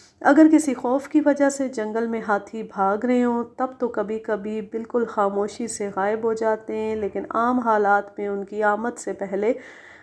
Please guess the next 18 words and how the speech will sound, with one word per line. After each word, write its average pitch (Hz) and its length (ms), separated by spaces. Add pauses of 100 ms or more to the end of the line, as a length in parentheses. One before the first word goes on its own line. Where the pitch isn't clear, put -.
(100)
खूब 254 400
शोर 208 440
होता 180 360
है। - 120 (420)
जिस 285 240
चीज़ 311 320
से 269 380
शेरनी 247 500
को 285 160
ख़तरा 247 440
महसूस 247 600
हुआ 240 220
था 247 240
उसने 240 300
कोई 254 260
आवाज़ 220 540
ना 254 200
की। 208 280